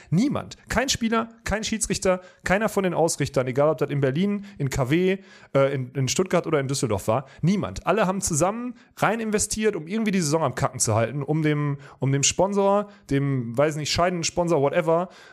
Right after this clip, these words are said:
ähm, irgendwie den, den, den Hof zu machen, in der Hoffnung, dass sie am Ende der Saison noch ein bisschen Kohle noch haben, also beziehungsweise die D V S Kohle hat, um die beiden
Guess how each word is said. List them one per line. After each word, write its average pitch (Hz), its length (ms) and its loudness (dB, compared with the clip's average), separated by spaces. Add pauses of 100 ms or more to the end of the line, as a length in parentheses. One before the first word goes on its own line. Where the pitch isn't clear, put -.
(120)
ähm, 139 300 2
irgendwie 180 260 0
den, 151 300 -2
den, 143 160 0
den 143 280 2
Hof 190 200 2
zu - 160 0
machen, 135 260 0
in 147 80 0
der 135 100 4
Hoffnung, 175 220 -2
dass 156 140 2
sie 143 80 2
am 131 100 -2
Ende 170 160 0
der 170 80 4
Saison 156 300 0
noch 160 60 2
ein 147 60 0
bisschen 151 220 0
Kohle 175 300 2
noch 165 160 0
haben, 160 340 0
also 123 140 0
beziehungsweise 139 320 0
die 123 80 -4
D 143 80 2
V 143 100 -2
S 147 140 0
Kohle 156 240 2
hat, 147 80 0
um 139 80 -6
die 131 80 0
beiden 131 380 0